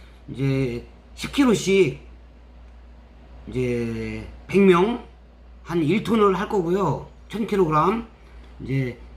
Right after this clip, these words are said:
일 차, 이 차, 삼 차, 사 차 네 번에 나눠서 할 겁니다. 이제 일 차 십 킬로씩 스물다섯 명, 이백오십 킬로그램, 이 차 똑같이 삼 차, 사 차를 하게 될 것입니다.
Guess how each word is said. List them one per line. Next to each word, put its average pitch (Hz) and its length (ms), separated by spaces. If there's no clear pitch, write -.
일 190 220
차, 214 320
이 160 160
차, 214 240
삼 208 240
차, 208 160
사 175 200
차 143 380
네 190 160
번에 202 200
나눠서 160 360
할 185 80
겁니다. 147 500
이제 110 140
일 139 400
차 214 480
십 - 180
킬로씩 233 640
스물다섯 190 440
명, 165 460
이백오십 156 380
킬로그램, 156 600
이 147 180
차 170 580
똑같이 - 680
삼 185 240
차, 190 180
사 160 220
차를 185 380
하게 175 200
될 156 120
것입니다. 135 480